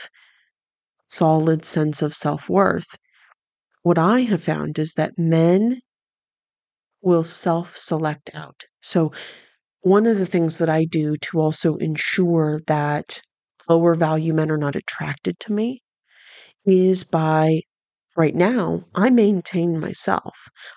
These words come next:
I maintain this high standard of living. Now, it's not as high as some people, but it's not,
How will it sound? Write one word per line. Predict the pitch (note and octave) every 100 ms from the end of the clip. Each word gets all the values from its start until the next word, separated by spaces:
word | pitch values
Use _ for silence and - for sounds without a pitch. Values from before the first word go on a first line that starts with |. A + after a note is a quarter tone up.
| _
I | E3+ F3+
maintain | F#3 F3+ E3 D#3+ - F3+ E3+ E3 D#3 D3+
this | D3+ -
high | - - E3 D#3 D#3
standard | - D#3+ D#3 D3+ D3+
of | C#3+
living. | D3+ D3+ A3 - _ _ _ _ - - - _
Now, | D#3 D#3+
it's | D#3+
not | F3 E3
as | D#3+
high | - D3+
as | F3+
some | - C#3+
people, | C#3+ C#3 E3
but | F3 E3
it's | C#3+ -
not, | D3